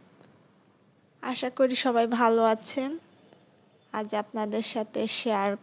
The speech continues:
করছি বাচ্চাদের জুতার সোল কিভাবে তৈরি করা যায়। তো চলুন ভিডিওটি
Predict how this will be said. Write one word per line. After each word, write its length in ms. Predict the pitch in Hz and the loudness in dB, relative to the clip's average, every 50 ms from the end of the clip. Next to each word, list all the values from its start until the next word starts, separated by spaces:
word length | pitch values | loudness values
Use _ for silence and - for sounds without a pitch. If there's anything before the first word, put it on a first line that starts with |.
| - | -4
করছি 520 | 233 220 214 214 220 - - - - 262 254 262 302 - _ - _ _ _ - _ _ _ _ - _ _ _ _ - 277 226 208 196 | -4 -2 -2 -4 -6 -8 -10 -10 -8 -6 -6 -6 -8 -12 _ -20 _ _ _ -20 _ _ _ _ -20 _ _ _ _ -20 -16 -14 -8 -2
বাচ্চাদের 880 | 208 208 214 214 - - - - - - 233 226 220 214 240 226 226 233 233 226 214 202 202 - | 0 0 0 0 -2 -10 -16 -6 -2 0 2 2 2 2 0 0 2 0 -2 -2 -6 -8 -6 -4
জুতার 460 | - 233 233 - - - 254 - 214 220 220 - - - | -2 -2 -2 -2 -4 -2 0 0 0 -2 -4 -6 -6 -4
সোল 300 | - 247 233 226 226 226 220 233 - - | -2 0 2 2 2 2 0 -4 -6 -8
কিভাবে 580 | - 240 233 220 220 220 220 208 208 233 214 220 240 262 - - _ - _ _ _ - | -8 -6 -4 -2 -2 0 0 -2 -2 -2 -4 -4 -4 -6 -10 -18 _ -20 _ _ _ -8
তৈরি 300 | - 220 220 208 214 220 214 - | -6 -4 -4 -2 -4 -4 -4 -2
করা 220 | 208 202 202 196 196 202 - | -2 -2 0 -2 -4 -4 -2
যায়। 240 | 214 202 208 220 254 269 - - - - _ _ _ _ _ _ _ _ _ _ - - - - - _ _ _ _ _ _ _ _ _ _ _ _ _ _ _ _ _ _ _ _ _ _ _ _ _ _ _ - | -2 -2 -2 -2 -4 -6 -10 -16 -20 -20 _ _ _ _ _ _ _ _ _ _ -20 -20 -20 -20 -20 _ _ _ _ _ _ _ _ _ _ _ _ _ _ _ _ _ _ _ _ _ _ _ _ _ _ _ -8
তো 120 | - 240 240 240 240 247 262 - - - - - _ _ _ _ _ _ _ _ _ _ _ _ _ _ _ _ _ _ - - | -6 -4 -4 -4 -4 -6 -8 -10 -14 -20 -20 -20 _ _ _ _ _ _ _ _ _ _ _ _ _ _ _ _ _ _ -10 -8
চলুন 360 | 254 233 226 226 233 233 247 262 - - - _ _ _ _ _ _ _ _ _ _ _ _ _ _ _ _ _ _ _ _ _ _ _ _ _ _ _ _ _ _ _ _ _ _ _ - 247 220 233 | -6 -6 -4 -4 -4 -4 -6 -8 -10 -16 -20 _ _ _ _ _ _ _ _ _ _ _ _ _ _ _ _ _ _ _ _ _ _ _ _ _ _ _ _ _ _ _ _ _ _ _ -20 -14 -10 -8
ভিডিওটি 640 | 233 220 214 214 214 220 214 - - - - 220 | -8 -6 -4 -4 -4 -4 -4 -8 -12 -6 -4 -4